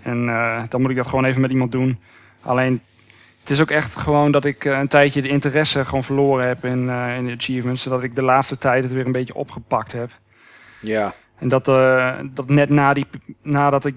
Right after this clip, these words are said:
Speaker 1: die game heb gespeeld, zeg maar, dat ik toen de interesse een beetje verloren heb. En dat daarom, eh, hij een beetje is blijven liggen.
Speaker 2: Ja, maar dat is een game die je graag nog wel een keer op honderd, honderd procent zou willen hebben.
Speaker 1: Ja, klopt. Ook omdat ik alle andere Halo games wel op honderd procent heb.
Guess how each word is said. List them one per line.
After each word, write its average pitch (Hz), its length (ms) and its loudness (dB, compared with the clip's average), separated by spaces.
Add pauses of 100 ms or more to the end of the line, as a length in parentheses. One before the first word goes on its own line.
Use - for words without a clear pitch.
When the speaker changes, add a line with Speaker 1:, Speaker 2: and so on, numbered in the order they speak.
(120)
Speaker 1:
die 143 100 2
game 143 140 2
heb 127 100 -4
gespeeld, 151 360 0
zeg 135 140 -2
maar, 135 140 0
dat 131 140 0
ik 135 80 -6
toen 147 160 0
de 143 80 2
interesse 139 340 -2
een 127 60 0
beetje 123 180 -6
verloren 123 400 -4
heb. 117 120 -4
En 120 60 -4
dat 120 160 -6
daarom, 127 520 0 (280)
eh, 120 340 -6
hij 123 80 -4
een 127 60 -4
beetje 123 220 -6
is 113 60 -8
blijven 113 260 -4
liggen. 110 320 -10 (580)
Speaker 2:
Ja, 117 420 2 (100)
maar 107 140 -2
dat 123 120 2
is 120 80 -6
een 120 140 -6
game 120 220 2
die 110 120 -8
je 113 60 -4
graag 110 280 0
nog 110 100 -8
wel 110 80 -2
een 107 60 -4
keer 113 160 -4
op 98 60 -4
honderd, 107 480 -6
honderd 107 300 -8
procent 107 380 -4
zou 98 140 -8
willen 90 200 -4
hebben. 90 180 -2
Speaker 1:
Ja, 120 300 2
klopt. 113 360 -6
Ook 127 160 -4
omdat 131 220 0
ik - 360 -10 (260)
alle 135 220 4
andere 143 320 0
Halo 135 320 0
games 135 300 -2
wel 135 120 -2
op 135 100 -4
honderd 135 200 -4
procent 127 340 -6
heb. 123 180 -6